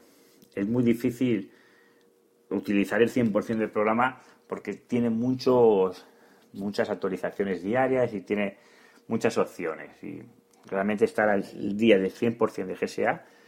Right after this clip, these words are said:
es algo <laughs> bastante laborioso. Sobre todo lo que te permite G S A es la generación masiva de enlaces,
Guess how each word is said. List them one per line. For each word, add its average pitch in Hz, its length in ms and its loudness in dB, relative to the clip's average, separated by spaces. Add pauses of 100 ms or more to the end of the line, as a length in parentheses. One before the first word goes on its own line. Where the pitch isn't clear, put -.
(200)
es 92 380 -4
algo 95 600 -6 (180)
<laughs> - 200 -20
bastante 92 440 -6
laborioso. 76 560 -10 (2500)
Sobre 98 280 -2
todo 147 320 4
lo 139 120 4
que 101 80 -6
te 95 120 -8
permite 101 460 2
G - 60 -4
S 131 240 -2
A 135 220 0 (380)
es 107 120 -2
la 110 100 2
generación 95 460 -2
masiva 117 360 -2
de 113 100 4
enlaces, 117 500 -2